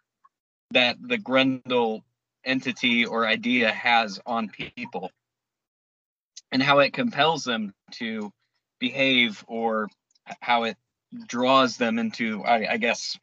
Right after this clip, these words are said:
disaster, <laughs> oblivion, or what have you. But if you want to, I, I don't know if there's anything else much to say about those two initial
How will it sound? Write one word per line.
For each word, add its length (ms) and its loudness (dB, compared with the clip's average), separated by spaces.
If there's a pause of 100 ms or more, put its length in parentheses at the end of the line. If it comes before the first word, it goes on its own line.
(1200)
disaster, 840 0
<laughs> 80 -20
oblivion, 800 -2
or 100 -4
what 300 -2
have 280 0
you. 180 -6 (640)
But 100 0
if 120 -2
you 100 -2
want 220 4
to, 220 0 (600)
I, 140 0
I 160 4
don't 100 4
know 100 4
if 80 -2
there's 180 -2
anything 300 0
else 480 -4
much 300 -2
to 80 -8
say 280 2
about 240 -4
those 200 -10
two 200 -6
initial 520 -6